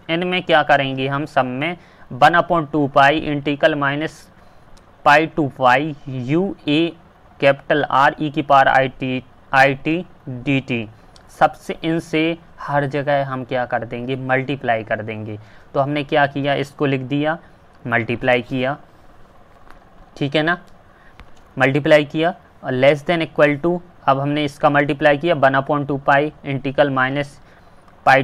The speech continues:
to pi और मिडिल्स पार्ट आ गया ये, और यू ए आर ई की पावर आई टी डी टी सब मतलब, और आर एच एस में भी इसका मल्टीप्लाई कर दिया। यानी तो हमने क्या लिख दिया कि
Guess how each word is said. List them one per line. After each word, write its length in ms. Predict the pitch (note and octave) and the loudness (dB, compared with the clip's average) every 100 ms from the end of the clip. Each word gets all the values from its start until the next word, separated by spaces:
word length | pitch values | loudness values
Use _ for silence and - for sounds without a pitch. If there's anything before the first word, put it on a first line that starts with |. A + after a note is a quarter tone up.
| C3 | 0
to 100 | D3+ C#3+ | -2 2
pi 220 | C3+ D3 C#3+ - _ - B2+ | 4 2 -2 -14 _ -4 4
और 300 | B2 B2 - | 6 6 2
मिडिल्स 520 | C3+ B2+ B2+ C3+ C#3 | -6 -4 -2 0 0
पार्ट 280 | - C#3 C3+ | 2 4 6
आ 100 | C#3+ | 4
गया 260 | C#3+ D3 E3+ | 4 0 0
ये, 140 | E3 E3 - - | -4 -8 -20 -6
और 280 | B2 B2+ B2+ - - - - | 2 4 2 -4 -20 -16 -10
यू 460 | B2+ B2+ D3+ F#3+ E3+ _ | -4 0 0 0 -6 _
ए 240 | C#3 D3+ F3 - - | -2 -2 -2 -10 0
आर 240 | B2+ C3+ D3 | 4 4 2
ई 100 | C#3+ | -4
की 100 | C#3 | -2
पावर 240 | B2+ B2+ B2 | 4 6 6
आई 140 | B2+ | 2
टी 180 | B2 E3+ | -2 -6
डी 200 | B2+ A#2 | -4 -6
टी 260 | B2 A2+ A2 - - - C#3+ - - - - | -6 -10 -10 -20 -20 -20 -20 -20 -20 -20 -20
सब 320 | - E3+ F3 - - | 2 4 4 -2 -6
मतलब, 320 | D3+ C#3 C#3+ - | -2 -2 -4 2
और 220 | B2+ B2 | 4 4
आर 260 | B2 B2 C3 | 4 2 2
एच 160 | C3 | 0
एस 180 | C#3+ C#3 | -4 -2
में 120 | D3 C#3+ | -4 -2
भी 180 | D#3 D3+ - - | -4 -6 -16 -10
इसका 220 | C3+ - C#3+ | -6 0 2
मल्टीप्लाई 500 | C#3+ C#3 C#3+ C#3+ C3+ | 2 0 0 0 2
कर 180 | C3 | -2
दिया। 240 | B2+ B2 B2 | -2 -2 0
यानी 360 | C3 D#3+ G3 | 2 0 -2
तो 140 | G3 F3+ | -2 -2
हमने 220 | D3 D#3+ | -2 -4
क्या 180 | D3+ C3+ | -2 -2
लिख 180 | B2+ B2 | -4 -8
दिया 340 | B2 C3+ E3+ G#3 - - - - - | -8 -6 -6 -8 -16 -20 -20 -10 0
कि 200 | D#3 | 2